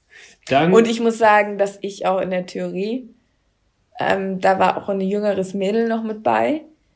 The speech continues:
Speaker 2: und die war so super engagiert, ne?
Speaker 1: Mhm.
Speaker 2: Also die hat dann immer direkt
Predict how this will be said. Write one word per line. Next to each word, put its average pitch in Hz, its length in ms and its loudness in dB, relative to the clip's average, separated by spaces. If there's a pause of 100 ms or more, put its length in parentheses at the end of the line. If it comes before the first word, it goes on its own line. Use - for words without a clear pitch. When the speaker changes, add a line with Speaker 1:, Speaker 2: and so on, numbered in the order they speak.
(540)
Speaker 2:
und 220 400 2 (360)
die 254 140 4
war 254 140 8
so 240 120 0
super 240 520 4
engagiert, 202 680 0
ne? 208 400 -4 (100)
Speaker 1:
Mhm. 127 500 -4 (280)
Speaker 2:
Also 202 240 2
die 208 160 2
hat 202 140 0
dann 214 120 -10
immer 240 240 6
direkt 214 460 2